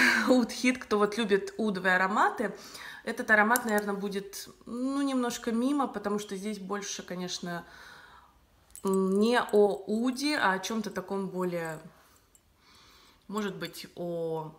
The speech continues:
орхидеях, может быть, о каких-то специях, о каких-то, знаете, ну, он, короче, не о-, не Ауди, <laughs> не Ауди, но он мне нравится. Классный аромат.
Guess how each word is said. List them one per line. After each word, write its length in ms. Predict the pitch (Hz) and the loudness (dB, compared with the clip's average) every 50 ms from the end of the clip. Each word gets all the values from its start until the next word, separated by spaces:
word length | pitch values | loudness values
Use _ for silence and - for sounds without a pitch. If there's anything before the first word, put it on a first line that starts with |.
| - - | -14 -10
орхидеях, 840 | - 185 175 - - 196 185 160 160 165 160 156 156 156 - - | -8 -8 -8 -8 -8 -10 -8 -8 -8 -10 -8 -10 -10 -12 -12 -10
может 300 | 185 185 180 175 180 165 | -6 -6 -6 -6 -8 -10
быть, 260 | 170 180 180 180 - | -12 -12 -12 -10 -10
о 40 | 170 | -10
каких-то 600 | - - 165 - - 180 175 - - - 170 165 | -10 -10 -12 -12 -12 -14 -14 -14 -12 -10 -10 -8
специях, 1120 | 156 - - - - 196 190 180 170 175 175 - - - - 165 160 156 156 156 156 - - | -8 -10 -12 -10 -8 -6 -4 -2 -4 -4 -6 -8 -10 -8 -8 -10 -10 -10 -10 -10 -12 -14 -14
о 40 | - | -16
каких-то, 500 | - - 180 - - 180 180 - - 165 | -16 -18 -16 -14 -14 -14 -14 -14 -14 -12
знаете, 460 | - 190 185 185 180 185 - - 156 - _ - - - - - - - - - - _ _ _ _ _ _ _ _ - _ - - - - - _ _ _ - _ - | -8 -6 -6 -6 -6 -8 -12 -14 -14 -16 _ -20 -20 -20 -20 -18 -18 -20 -20 -20 -20 _ _ _ _ _ _ _ _ -20 _ -20 -20 -20 -20 -20 _ _ _ -20 _ -2
ну, 140 | 262 277 | 0 4
он, 140 | 285 285 269 | 4 4 4
короче, 380 | 269 240 226 233 226 - - 220 | 6 4 4 4 2 0 -2 0
не 120 | 220 214 | 2 2
о-, 140 | 214 208 208 - | 2 2 0 0
не 240 | 220 220 226 226 233 233 - | -2 0 0 0 -2 -4 -4
Ауди, 600 | 196 202 202 - - 196 185 180 175 170 170 170 - - 214 226 220 | -4 -4 -4 -4 -4 -4 -4 -6 -6 -8 -8 -6 -4 -2 -2 -2 -2
<laughs> 240 | - - 277 - 254 | 0 0 0 0 2
не 200 | 226 214 220 208 | 0 0 0 0
Ауди, 440 | 202 196 185 175 165 165 190 202 - - - - - - | 0 0 -2 -2 -4 -8 -12 -14 -12 -12 -12 -12 -8 -2
но 100 | 247 269 | 0 0
он 100 | 285 285 | 0 0
мне 100 | 277 262 | -2 -2
нравится. 440 | 240 208 170 156 160 - - - - - - - - - - - | -2 -4 -4 -6 -8 -12 -16 -20 -20 -20 -20 -20 -20 -20 -18 -8
Классный 440 | - 220 220 208 214 - 208 196 190 | 0 2 2 2 2 0 -2 -2 0
аромат. 460 | 196 208 208 226 262 320 392 - - | 2 2 2 2 0 0 -2 -4 -6